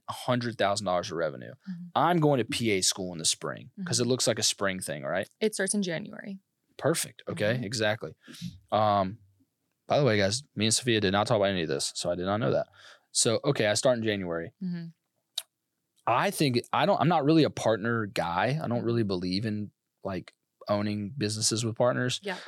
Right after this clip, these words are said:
Speaker 1: Um, a, Dave Ramsey has a funny quote where he says, uh, <laughs> "Partnerships, uh, don't set sail.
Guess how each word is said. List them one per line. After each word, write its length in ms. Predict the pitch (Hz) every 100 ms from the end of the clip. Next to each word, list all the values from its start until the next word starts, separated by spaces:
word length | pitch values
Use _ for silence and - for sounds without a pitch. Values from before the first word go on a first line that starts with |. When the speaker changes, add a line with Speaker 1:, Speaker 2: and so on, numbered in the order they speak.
| -
Speaker 1:
Um, 200 | 101 104
a, 20 |
Dave 380 | 95 - 113 107
Ramsey 340 | 101 104 110
has 140 | 110 107
a 20 |
funny 240 | - 110
quote 300 | 107 107 98
where 100 | 82
he 80 | 101
says, 400 | 90 95 95 - -
uh, 320 | 92 90 117 - -
<laughs> 540 | - - - - _
"Partnerships, 640 | - 101 101 - 104 - -
uh, 240 | 92 87
don't 220 | 92 92 78
set 200 | 78 -
sail. 360 | 85 92 117